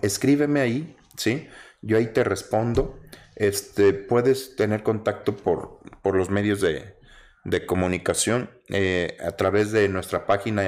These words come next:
en Facebook. Es, eh, I R guion medio ministerios. O por, eh, Instagram,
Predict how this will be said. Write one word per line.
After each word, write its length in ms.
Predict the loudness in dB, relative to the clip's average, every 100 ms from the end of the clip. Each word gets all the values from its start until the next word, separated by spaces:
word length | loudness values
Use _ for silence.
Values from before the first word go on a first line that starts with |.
| -4
en 220 | -6 -4
Facebook. 600 | -2 -2 0 0 -2 -16 -20 -20 -20 -20 _
Es, 760 | -2 0 0 -2 -4 -6 -10 _ _ _ _ _ -6
eh, 640 | -2 0 0 0 -2 -6 -14 -20 -20 _ _ _ _ _ _ -8 2
I 180 | 6
R 300 | 8 6 4
guion 320 | 4 4 6 4
medio 360 | 4 4 4
ministerios. 1040 | 4 0 0 0 2 4 4 -2 -8 -16 _ _ -20 -20 -20 -16
O 400 | 0 4 4 2
por, 480 | 4 4 4 -6 -18 -6
eh, 480 | 2 6 6 6 2
Instagram, 760 | -2 2 2 4 2 0 -6